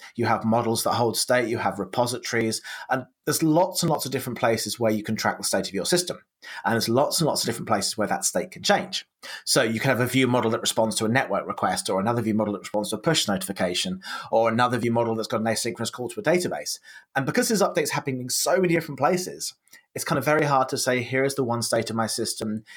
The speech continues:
here is how this state changes, here is what will happen over time." So you can end up with this horrible mess, especially reproducing bugs of, "I just don't know what state my system is in." With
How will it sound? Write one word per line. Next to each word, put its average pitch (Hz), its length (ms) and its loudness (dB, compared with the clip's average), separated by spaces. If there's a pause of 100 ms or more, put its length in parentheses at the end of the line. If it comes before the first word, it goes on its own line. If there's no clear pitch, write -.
(120)
here 131 180 4
is 117 120 0
how 117 160 4
this 117 140 -2
state 113 260 0
changes, 110 600 0 (200)
here 120 240 2
is 107 100 -2
what 117 140 -2
will 110 60 -2
happen 107 280 -2
over 92 160 -8
time." 156 320 2 (400)
So - 140 -2
you - 20 -4
can 151 100 2
end 143 80 2
up 127 60 2
with 113 100 -6
this - 100 -4
horrible 131 380 4
mess, 110 320 0
especially 156 420 0
reproducing 117 500 -2
bugs 104 340 0
of, 107 220 -4 (160)
"I 110 60 -2
just 123 260 -6
don't 123 260 2
know 110 140 0
what 95 200 -2
state 92 280 -4
my 95 60 -8
system - 360 -12
is 98 80 -2
in." - 220 0 (600)
With 151 440 0